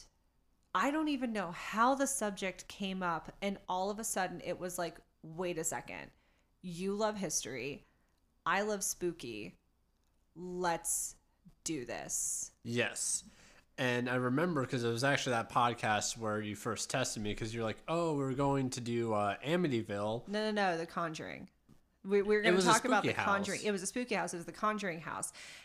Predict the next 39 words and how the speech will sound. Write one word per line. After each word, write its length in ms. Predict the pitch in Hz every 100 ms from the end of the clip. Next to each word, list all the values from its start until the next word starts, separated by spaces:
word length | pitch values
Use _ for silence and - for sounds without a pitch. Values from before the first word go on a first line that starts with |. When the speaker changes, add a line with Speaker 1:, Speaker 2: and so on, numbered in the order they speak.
| - 220
Speaker 1:
And 680 | 208 196 196 190 185 185 - _ 190
I 160 | 202
had 180 | 190 202
just 220 | 208 -
watched 300 | 185 180 -
the 60 | 160
movie, 580 | 208 277 226 214 196 -
and 520 | 185 185 180 175 175 - -
I 240 | 190 190
was 240 | 170 190 185
like, 300 | 175 175 - - - _ _
"Let's," 520 | 208 202 226 - -
and 200 | - 254 -
it 100 | 294
wa-, 100 | 311
I 100 | 233
wouldn't 240 | 247 262 220
Speaker 2:
Yeah, 80 | 208
Speaker 1:
necessarily 200 | - 202
Speaker 2:
how 60 |
did 180 | 277 427
Speaker 1:
call 160 | 349 143
Speaker 2:
that 120 | 156
Speaker 1:
it 20 |
a 20 |
Speaker 2:
go, 160 | 123 143
by 180 | 165 180
the 100 | 185
way? 220 | 185 180
Because 880 | 160 139 143 131 123 120 113 - -
you 420 | 110 110 151 190
even 380 | 190 170 156 135
find, 760 | - 123 120 120 120 113 113 104 -
like, 200 | 110 101
a 80 | 104
kid's 360 | - 131 98
ride 280 | 98 90 90
terrifying 520 | - 90 87 98 92
sometimes. 720 | - 92 90 87 85 73 -